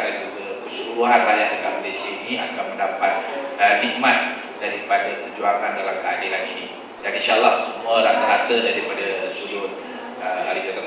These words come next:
kuasa yang hadir pada petang ini cukup bersemangat dan mempunyai iltizam yang tinggi bagi memastikan bahawa Tanjung Karang khususnya dalam, eh, pilihan raya yang tiga belas dengan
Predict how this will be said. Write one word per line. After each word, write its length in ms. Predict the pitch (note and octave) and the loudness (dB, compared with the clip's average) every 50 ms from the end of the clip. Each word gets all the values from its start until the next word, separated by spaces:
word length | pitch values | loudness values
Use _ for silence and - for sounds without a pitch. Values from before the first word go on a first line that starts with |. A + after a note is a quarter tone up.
| - - | -4 0
kuasa 480 | - F3 - - - A#2+ A2+ - - | 2 2 2 2 -2 -2 -2 -2 -2
yang 240 | - G2+ G2 F#2+ F#2 | -2 -2 -2 -2 0
hadir 480 | F#2 F#2 - - B2 B2 C3+ C#3+ - - | 0 0 0 2 2 4 4 4 2 4
pada 560 | G2 F#2+ - E2 E2 E2 F#2 F#2+ F#2+ F#2+ F#2+ | 2 2 2 0 -2 -2 -2 -2 -2 -4 -6
petang 480 | F#2+ - - A2 A2+ A2+ - F#2+ G#2 | -8 -4 -2 0 0 0 -2 -4 -4
ini 320 | A#2+ B2 B2+ C3 B2+ B2+ B2 | -2 0 0 0 0 -2 -4
cukup 240 | B2 - - - - | -6 -6 -6 -6 -6
bersemangat 640 | - - - - B2+ A#2 A2+ A2+ B2 C3 B2+ - - - | -6 -8 -6 -6 -6 -4 0 2 2 2 2 0 0 0
dan 100 | A#2 - - - - | 0 -2 -2 -4 -8
mempunyai 640 | - - - - - - - - - - - - - | -10 -12 -12 -12 -12 -10 -10 -8 -8 -8 -8 -10 -10
iltizam 400 | - - - - D#3+ - - A#2+ | -10 -8 -4 0 0 0 0 0
yang 160 | G#2+ G#2 G#2 - | -2 -4 -4 -4
tinggi 560 | A#2+ A#2+ C3 B2 B2 D3 D3 D3+ D#3 D#3+ - - - - - | -4 -4 -4 -4 -6 -6 -6 -6 -6 -8 -8 -8 -8 -8 -6
bagi 240 | - - - G2+ G#2 | -6 -4 -4 -4 -6
memastikan 720 | - G#2+ - - - - - - - A#2 A#2 A#2 A#2 A2+ | -6 -4 -4 -4 -6 -6 -6 -2 2 4 4 4 6 4
bahawa 240 | A2+ A#2 A#2 - - | 4 2 2 0 0
Tanjung 320 | - - - - G#2 - | 0 0 0 0 -4 -2
Karang 480 | - - - - - - - - - - | 2 4 6 6 6 4 4 2 -2 -4
khususnya 320 | - - - - A2 A2+ | -6 -6 -6 -4 -2 0
dalam, 400 | A2+ A2+ G#2+ G2+ G2 - G2 - - - - - - - - - - - | 0 2 2 2 2 0 0 -4 -6 -8 -10 -12 -12 -12 -12 -10 -6 -4
eh, 80 | - - - | -4 -4 -4
pilihan 240 | - - G2+ G2 - | -2 0 0 4 4
raya 180 | G2 G2 F#2+ F#2+ F#2+ G2 | 4 4 4 4 2 0
yang 40 | - - | -2 -4
tiga 240 | - - D#2 D#2 - | -4 -6 -6 -4 2
belas 400 | - - - - - - - - | 6 8 8 8 8 6 4 0
dengan 560 | C3+ - - - G2+ - - - - - | -2 -2 -2 -2 -2 -2 -2 -6 -10 -8